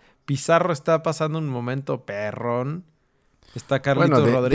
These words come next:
Speaker 1: Rodríguez.
Speaker 2: Rayados, de Rayados hay cinco jugadores, güey, que es el que más aporta a la selección. Hay cinco jugadores.
Speaker 1: Ok. ¿Y de, y del superlíder León?
Speaker 2: Del superlíder León hay tres.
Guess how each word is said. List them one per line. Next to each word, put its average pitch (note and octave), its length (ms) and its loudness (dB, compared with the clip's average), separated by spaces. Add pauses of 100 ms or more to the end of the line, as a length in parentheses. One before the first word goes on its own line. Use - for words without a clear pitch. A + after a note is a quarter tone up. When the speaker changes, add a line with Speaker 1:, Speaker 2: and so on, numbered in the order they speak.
(120)
Speaker 1:
Rodríguez. - 20 6
Speaker 2:
Rayados, D#3+ 760 4
de C#3+ 160 4
Rayados D#3+ 520 4
hay F3+ 100 2
cinco F#3 380 -2
jugadores, C#3+ 500 2
güey, G#2+ 200 -2
que B2+ 100 -4
es C#3 80 -4
el D#3+ 100 -2
que A#2+ 80 -4
más C3 200 0
aporta C#3 280 -2
a D3 60 2
la A2+ 80 2
selección. G2 380 -4
Hay C3+ 140 2
cinco D#3 300 0
jugadores. A#2 640 -2
Speaker 1:
Ok. B2+ 220 -8 (480)
¿Y C3+ 220 0
de, C3 580 0
y C#3+ 100 -2
del C3 160 -4
superlíder C#3 540 -2
León? D3+ 360 -2 (2000)
Speaker 2:
Del A2 340 -4
superlíder A#2+ 680 2
León D3 320 2
hay D3 120 0
tres. D#3 680 0